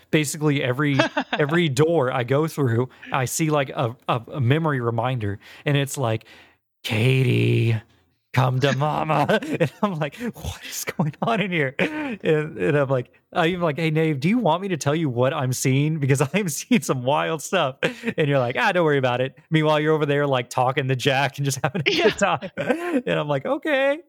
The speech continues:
Speaker 1: let's keep going."
Speaker 2: Just completely oblivious to the horrible, like, mental anguish my friend is going through right next to me. <laughs>
Speaker 1: So
Speaker 2: Yeah.
Speaker 1: Kate gets in the mind microwave and it proceeds to microwave her mind. She travels inside her own brain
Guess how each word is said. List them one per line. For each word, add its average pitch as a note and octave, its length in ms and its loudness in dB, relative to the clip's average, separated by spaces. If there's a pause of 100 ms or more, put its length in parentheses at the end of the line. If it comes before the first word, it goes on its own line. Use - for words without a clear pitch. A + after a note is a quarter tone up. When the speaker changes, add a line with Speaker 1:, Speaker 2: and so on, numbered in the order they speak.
(440)
Speaker 1:
let's D3 160 -2
keep G#3 180 -4
going." F#3+ 380 0 (460)
Speaker 2:
Just - 140 -4
completely C3 540 -4
oblivious A#2+ 560 -4
to C3 100 -6
the B2 180 -2
horrible, B2+ 680 -2 (220)
like, B2 240 -4
mental C3 460 -4
anguish B2 460 -4
my A#2+ 120 0
friend C3+ 300 -4
is B2+ 80 -6
going B2 320 -2
through B2 240 -2
right C3 300 -2
next C3 260 -6
to C#3 80 -6
me. C3+ 340 -8
<laughs> - 20 -2 (680)
Speaker 1:
So C#3 300 0
Speaker 2:
Yeah. B2 140 0
Speaker 1:
Kate E3+ 180 0
gets F3 180 -2
in D#3+ 140 2
the C#3 80 4
mind B2 380 0
microwave G#2+ 760 -2 (180)
and C#3+ 140 2
it C3 60 2
proceeds C#3 400 0
to C3+ 80 2
microwave B2+ 400 0
her A#2 80 0
mind. G#2+ 420 -2 (260)
She - 160 0
travels F3+ 460 -2
inside D3 400 -2
her C3+ 160 2
own D#3 160 -2
brain A2+ 480 -2